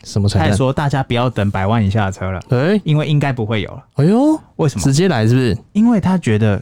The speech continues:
Speaker 2: 他的车其实不贵。
Speaker 1: 哎。
Speaker 2: 我认真讲，我扪心自问，我觉得还真不贵。
Speaker 1: 还真不贵啊。
Speaker 2: 你S R来讲的话，一百五十几万啊，现在一百六。
Speaker 1: 对。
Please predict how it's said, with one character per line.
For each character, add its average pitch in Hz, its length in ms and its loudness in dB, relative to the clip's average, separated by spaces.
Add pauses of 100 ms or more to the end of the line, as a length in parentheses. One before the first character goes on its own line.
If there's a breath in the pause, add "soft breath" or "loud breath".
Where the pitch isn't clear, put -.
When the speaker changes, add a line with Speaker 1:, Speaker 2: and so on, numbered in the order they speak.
Speaker 2:
他 - 120 -6
的 185 100 0
车 139 180 0
其 - 160 -4
实 - 120 -4
不 95 140 -10
贵。 113 300 -6 (540)
Speaker 1:
哎。 127 80 -2
Speaker 2:
我 123 120 0 (100)
认 240 180 2
真 202 160 0
讲， 101 180 -4
我 104 140 2
扪 151 180 2
心 208 220 2
自 180 160 0
问， 123 240 0
我 104 140 0
觉 120 180 -2
得 131 180 -2 (220)
还 - 140 -8
真 123 200 -2
不 110 60 -6
贵。 - 180 -8 (240)
Speaker 1:
还 123 140 -2
真 180 160 2
不 127 100 4
贵 120 200 0
啊。 101 240 0
Speaker 2:
你 190 240 -2
S 185 340 -2
R 147 240 0
来 143 140 0
讲 135 200 -2
的 104 80 0
话， 113 320 -2 (420)
一 214 100 0
百 127 240 -4
五 127 100 2
十 113 160 -6
几 107 140 -6
万 113 200 -2 (200)
啊， 120 100 -10
现 - 160 -2
在 - 60 2
一 - 20 0
百 101 100 -4
六。 117 160 -4
Speaker 1:
对。 - 60 -12